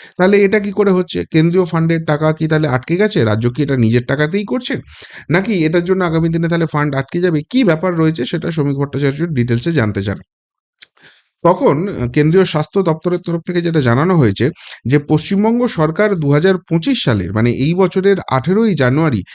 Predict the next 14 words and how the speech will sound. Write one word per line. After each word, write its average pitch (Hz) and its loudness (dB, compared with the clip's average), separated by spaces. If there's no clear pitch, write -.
কেন্দ্রীয় 226 4
সরকারকে 175 0
জানিয়েছে 143 2
যে 170 0
গোটা 127 0
রাজ্যে 127 2
ওই 277 2
স্বাস্থ্য 160 -2
ও 147 0
সুস্থতা 196 -4
কেন্দ্রগুলোর 147 0
নাম 117 0
বদল 151 2
করে 127 2